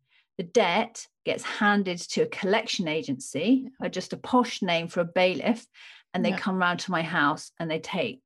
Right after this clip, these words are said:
Speaker 1: the T V. <laughs> And it's very scary and very odious. And I have been in that situation when we had my sister's house,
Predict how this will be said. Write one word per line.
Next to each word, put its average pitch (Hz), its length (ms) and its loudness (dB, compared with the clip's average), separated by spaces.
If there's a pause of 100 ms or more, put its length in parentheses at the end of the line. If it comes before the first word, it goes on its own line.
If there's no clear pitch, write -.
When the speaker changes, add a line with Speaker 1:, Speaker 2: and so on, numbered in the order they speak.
Speaker 1:
the 175 60 -20
T 170 200 -6
V. 170 480 -6 (340)
<laughs> - 340 -20
And 190 380 2 (600)
it's 214 300 2
very 214 400 6
scary 180 400 4
and 180 120 0
very 180 300 6
odious. 160 560 2
And 180 120 2
I 180 40 2
have 185 260 -2
been 208 220 6
in 190 100 2
that - 180 0
situation 170 720 -2
when 160 120 -6
we 170 80 -6
had 160 480 -4
my 170 140 -2
sister's - 480 -8
house, 156 580 -2